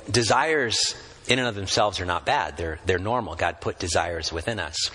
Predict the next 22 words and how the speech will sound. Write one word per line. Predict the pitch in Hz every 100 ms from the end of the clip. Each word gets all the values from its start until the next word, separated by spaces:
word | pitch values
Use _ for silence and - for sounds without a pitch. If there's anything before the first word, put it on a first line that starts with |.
| - - - - - - - -
But | 113
to | 117
think | - 202 135 - - - - -
that | - 101
a |
desire | 104 98 127 139 123
would | 101 101
be | 98
fulfilled | 95 - 123 - 165 113 85 80 - - -
is | 95
foolishness. | - 92 85 - 80 - - - - - - - -
Uh, | - 71 69 82
because | 104 - 139 110 - - - - - -
it, | 117
no | 123 127
sooner | 120 - 139
than | 120 113 113
you | 107 98 90 - - - - -
fulfill | - - 95 - 139 131
the | 101 92
desire | 90 95 85 85 90
than | 95 90 85 80